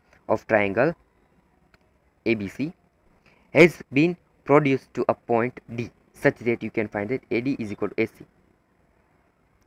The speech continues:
जो एसी है उतना ही एक एडी लेके हम बीसी, अ, जो बीए को प्रोड्यूस करते हैं डी पॉइंट तक। Can you show that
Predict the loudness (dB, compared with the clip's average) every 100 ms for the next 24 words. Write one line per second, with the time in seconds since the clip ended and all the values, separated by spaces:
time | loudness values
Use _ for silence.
0 | _ _ -6 -4 -2 -2 -2 -4 -6 -10
1 | -12 -10 -6 -4 -4 -6 -6 -6 -6 -8
2 | -8 -10 -10 -18 -20 _ -8 -8 -8 -16
3 | -6 -4 -4 -4 -8 -6 0 0 0 -4
4 | -6 _ -4 2 2 2 0 -2 -2 -4
5 | -4 -2 -2 -2 -6 -8 -14 _ -20 _
6 | _ _ _ _ _ -20 _ 2 4 4
7 | 2 0 0 2 4 2